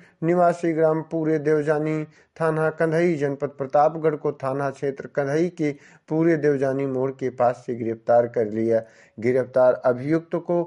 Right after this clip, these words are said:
पुलिस ने मेडिकल परीक्षण करवाते हुए अदालत में पेश करने के बाद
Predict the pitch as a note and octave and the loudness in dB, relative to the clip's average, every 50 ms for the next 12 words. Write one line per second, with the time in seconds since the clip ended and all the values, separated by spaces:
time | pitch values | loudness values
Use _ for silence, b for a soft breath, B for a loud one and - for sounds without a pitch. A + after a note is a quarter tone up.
0 | B B B B B _ - D#3+ F3+ F#3+ F#3+ F3+ - E3 D#3+ D3+ C#3+ C#3+ D3 C#3 | B B B B B _ -2 0 0 0 0 -2 -2 -2 -2 0 2 0 0 0
1 | - - D3+ C#3 C3+ C#3+ B2+ C3 C3 C3 - - C3+ B2+ - C3+ B2+ C3 C3 C3+ | -2 -4 -4 -2 -2 -2 -4 -4 -6 -8 -8 -8 -8 -4 0 0 2 4 4 4
2 | C#3+ C#3+ - F3 F3 F3 E3+ E3+ E3+ F3+ F3+ F3+ F3+ F3+ b b b b b b | 4 2 2 0 0 0 0 0 2 2 2 2 0 -2 b b b b b b
3 | _ _ _ _ _ _ _ _ _ _ _ _ _ _ _ _ _ _ _ _ | _ _ _ _ _ _ _ _ _ _ _ _ _ _ _ _ _ _ _ _
4 | _ _ _ _ _ _ - D3 D#3 D#3 E3+ E3+ F3+ F#3+ F#3+ F#3+ F#3+ F#3 F3 E3 | _ _ _ _ _ _ -2 0 2 4 4 4 6 4 4 2 2 0 0 0
5 | D#3 D#3+ E3+ F#3 G3+ G3+ G3+ - - F3+ E3+ D3 D#3+ D#3+ D#3+ D3+ C#3+ - D3+ C#3+ | 0 0 2 2 2 2 0 -2 -2 -2 0 0 0 0 -2 -2 -2 -2 -2 -2
6 | C#3+ C#3 D3 D3 C#3+ C#3+ C#3 C#3 | 0 4 4 4 4 4 2 -2